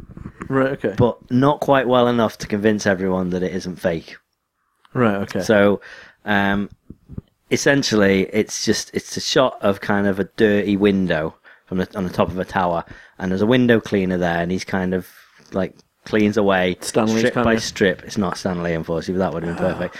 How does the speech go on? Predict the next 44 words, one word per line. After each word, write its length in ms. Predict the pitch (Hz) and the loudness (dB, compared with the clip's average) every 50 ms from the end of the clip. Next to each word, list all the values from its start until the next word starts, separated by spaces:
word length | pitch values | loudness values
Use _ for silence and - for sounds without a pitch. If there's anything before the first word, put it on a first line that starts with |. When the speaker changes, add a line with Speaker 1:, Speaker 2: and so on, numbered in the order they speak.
| - - - - - | -18 -18 -16 -6 -2
Speaker 2:
But 140 | 110 107 98 | -2 0 2
in 140 | 113 110 | 2 2
the 60 | 113 104 | 2 2
background, 400 | 117 110 104 107 104 98 95 90 | 0 -2 -2 -2 -2 -2 -2 -2
you 80 | 92 | -4
can 100 | 95 90 | -6 -6
see 400 | 90 - - 95 90 87 90 87 - | -6 -4 -2 -2 -2 -2 -4 -6 -10
the 80 | - - | -12 -10
Stark 320 | - - 104 92 90 - | -4 -2 0 0 -2 -2
Tower, 240 | - - 101 92 87 | -2 0 0 0 0
you 80 | 85 82 | -2 -4
see 220 | - - - 98 90 | -6 -6 -6 -4 -2
the 80 | 90 | -2
Avengers 400 | 87 87 87 85 82 - 82 76 | 0 0 0 -2 -2 -6 -8 -8
Tower, 320 | - - 92 87 85 82 - - - - - - - - - - - - | -6 -4 -2 0 0 -2 -2 -6 -12 -18 -18 -18 -18 -20 -20 -20 -12 -6
and 180 | 101 101 98 | -4 -2 0
then 220 | 98 95 92 95 95 | 0 0 0 -2 -2
as 200 | - 107 107 104 | -2 -2 -2 0
he 100 | 113 113 | 0 -2
cleans 300 | - - 117 113 110 104 | 0 0 0 2 2 2
away 120 | 107 107 104 | 2 0 0
the 100 | 98 98 | 0 0
last 320 | 98 101 95 92 - - | 0 0 -2 -4 -6 -4
bit, 320 | - 110 104 87 82 - - _ _ _ _ _ _ _ _ _ _ _ _ _ _ _ _ _ | 0 0 0 0 0 -4 -10 _ _ _ _ _ _ _ _ _ _ _ _ _ _ _ _ _
in 140 | - 110 104 | -6 -4 -2
the 60 | 104 | -2
background 600 | 98 - 120 120 - - - 113 98 92 95 95 | -2 0 0 -2 -2 -2 -2 0 0 2 2 0
on 80 | 95 92 | 0 0
another, 560 | 95 98 101 98 98 90 95 98 95 92 90 - | 0 0 0 0 0 0 0 0 -2 -2 -4 -4
um, 520 | 95 98 92 92 90 90 87 90 85 - _ - | -6 -4 -4 -4 -4 -4 -6 -8 -12 -10 _ 0
building 480 | 139 139 135 120 98 95 98 107 117 123 | 2 2 2 2 2 2 0 0 -2 -4
is 160 | - 101 - | -6 -8 -6
Spider-Man, 540 | - - 135 139 135 123 104 92 85 85 82 | -2 0 2 2 2 2 0 -2 -2 -4 -6
and 100 | 78 87 | -6 -8
he's 120 | 92 90 | -6 -4
like, 180 | 92 95 95 87 | -4 -4 -4 -4
"Hey, 420 | 110 120 170 214 226 196 135 107 - _ _ _ _ _ _ _ - | -2 0 0 2 2 2 0 -2 -6 _ _ _ _ _ _ _ -2
hey, 160 | 180 214 226 | 0 2 2
you, 320 | 196 202 208 202 175 151 - | 2 2 2 2 2 0 -2
you 140 | 139 139 156 | -2 0 2
missed 240 | 175 214 226 - - | 2 2 0 0 -2
a 40 | 196 | -2
bit." 260 | 147 117 107 92 - _ _ _ _ _ _ _ - - _ _ - _ _ _ _ - | 0 0 0 0 -2 _ _ _ _ _ _ _ -20 -20 _ _ -20 _ _ _ _ -2
And 280 | 117 120 117 117 117 | 0 2 2 2 0